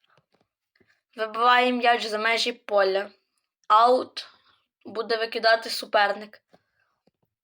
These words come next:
Суперник біжить в атаку. Але Циганков не дає їй завершити. Мудрик. Шевченко. Шапаренко.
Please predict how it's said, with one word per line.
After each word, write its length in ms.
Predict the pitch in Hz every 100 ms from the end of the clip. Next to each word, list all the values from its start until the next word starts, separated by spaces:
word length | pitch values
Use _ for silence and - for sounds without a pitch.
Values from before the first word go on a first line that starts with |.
| _ _ _ _ _ _ _
Суперник 920 | - - 220 233 262 269 277 277 -
біжить 540 | 196 202 220 247 247
в 200 | 196 196
атаку. 800 | 214 233 - 208 208 196 - 214 - _ _ _ -
Але 240 | 208 240
Циганков 520 | 269 285 262 254 269 269
не 100 | 254
дає 320 | 254 262 254
їй 100 | 247
завершити. 560 | 226 240 240 277 277
Мудрик. 500 | 262 233 220 233 269 - - - _ _ _
Шевченко. 960 | - 226 - 240 247 247 285 285 302 302 - _ _ _ -
Шапаренко. 1040 | 254 254 247 240 233 247 247 294 302 311